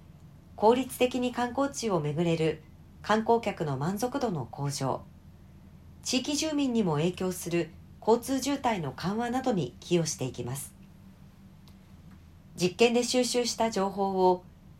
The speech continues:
エヌティーティーデータ運営の交通環境情報ポータル、エムディーコムネットにもカタログとして掲載。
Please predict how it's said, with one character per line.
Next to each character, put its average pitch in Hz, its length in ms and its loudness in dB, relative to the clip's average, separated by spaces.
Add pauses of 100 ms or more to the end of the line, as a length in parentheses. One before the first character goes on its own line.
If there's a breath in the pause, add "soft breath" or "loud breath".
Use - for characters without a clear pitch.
(180)
エ 170 80 0
ヌ 226 140 4
テ 262 160 0
ィ 262 60 -6
ー - 0 -
テ - 100 -6
ィ 269 60 0
ー - 20 -4
デ 277 160 2
ー 269 40 -4
タ 165 160 0
運 185 220 0
営 180 140 2
の 170 300 0 (480)
交 240 160 8
通 247 200 -4
環 240 240 -6
境 240 160 4
情 233 180 4
報 226 180 0
ポ 220 200 -2
ー - 20 -2
タ 151 160 -2
ル、 - 140 -6 (1000)
エ 175 80 4
ム 220 100 6
デ 269 60 4
ィ 285 180 2
ー - 20 -12
コ - 120 -4
ム 285 120 0
ネ 277 80 2
ッ 262 80 -4
ト 196 100 -4
に 165 140 0
も 143 280 -2 (120)
カ - 100 -14
タ 220 140 4
ロ 233 100 4
グ 226 100 2
と 226 140 0
し - 80 -4
て 220 160 -4
掲 156 180 -4
載。 135 280 -4